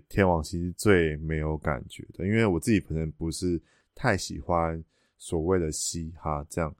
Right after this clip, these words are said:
但不过呢，就是既然是原子少年嘛，就是八大行星不同的个性，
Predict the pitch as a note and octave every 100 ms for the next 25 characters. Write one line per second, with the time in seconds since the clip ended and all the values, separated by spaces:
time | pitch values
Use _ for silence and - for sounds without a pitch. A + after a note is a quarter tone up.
0 | _ _ _ _ C#3+ C3+ - F2+ - G#2+
1 | G2+ F#2 F2 E2 D#2+ D#2+ D#2 - G2 G2
2 | - A2+ F#2+ E2 F#2 D#2 D2+ D2 F#2+ D#2+
3 | D2 - F#2+ - - - F#2+ E2+ D#2+ E2
4 | E2 D#2 D#2 D2+ E2 D2+ D2 - F2 C#2
5 | - E2